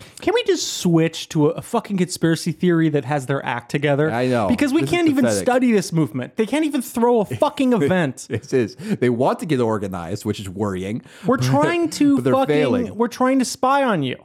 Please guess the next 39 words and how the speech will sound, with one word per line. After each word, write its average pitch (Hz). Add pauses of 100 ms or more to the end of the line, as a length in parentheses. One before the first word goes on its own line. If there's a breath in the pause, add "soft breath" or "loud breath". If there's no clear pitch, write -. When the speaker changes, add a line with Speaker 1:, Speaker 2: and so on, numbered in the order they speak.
Speaker 2:
<laughs> 113
So -
Speaker 1:
You're -
not 349
even 330
running 339
anything. 143 (440 loud breath)
Speaker 2:
So 127
the 131
conference 147
was 127
announced 123
on 98
August 98
twelfth, 139
and 104
then 107
August 110
seventeenth, 127
just -
five 123
days 113
later, 107 (180 soft breath)
General 113
Fl-, 113 (100)
Flynn's 104
lawyer, 107
Sidney 110
Powell, 117
announced 107
that, 104
uh, 98
Flynn 117
would 95
not 107
be 117
attending 92
the 82
conference. 92